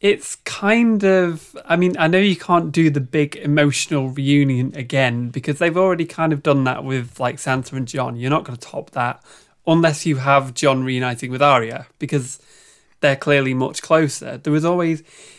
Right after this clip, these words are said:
like, even when they were together, and even though there's clearly some love there, I always felt that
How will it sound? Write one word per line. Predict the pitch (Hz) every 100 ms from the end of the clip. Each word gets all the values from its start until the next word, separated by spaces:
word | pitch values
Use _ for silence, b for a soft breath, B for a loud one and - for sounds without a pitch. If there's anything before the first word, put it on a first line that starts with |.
| B
like, | 156
even | 165 196 214 165
when | 175 170
they | 160
were | 147 139
together, | - 131 147 151 123 117 -
and | 135
even | 143 165 170
though | 151
there's | 147 143
clearly | - 160 170 151
some | - 156 143 135
love | 185 143
there, | 127 120 123 147 - _
I | 151 151 156
always | - 165 190 170
felt | - 165 165 -
that | 143 139